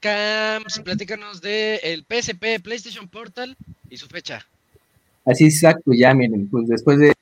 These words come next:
Speaker 2: mucho, eh, especulación, ya Sony el próximo quince de noviembre estaremos jugando PlayStation Portal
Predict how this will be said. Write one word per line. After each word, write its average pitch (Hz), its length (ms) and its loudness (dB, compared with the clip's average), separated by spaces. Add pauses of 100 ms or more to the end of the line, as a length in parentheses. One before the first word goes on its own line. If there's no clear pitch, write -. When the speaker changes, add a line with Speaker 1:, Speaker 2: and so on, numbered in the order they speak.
(200)
Speaker 2:
mucho, 131 680 0
eh, 110 480 -4
especulación, 131 680 -6
ya 156 240 2
Sony 170 520 -2
el 127 180 -4
próximo 151 500 -6
quince 175 580 -8
de 151 200 -2
noviembre 139 580 -4
estaremos 120 440 -10
jugando 131 260 -10 (360)
PlayStation 123 300 -12 (100)
Portal 160 460 -10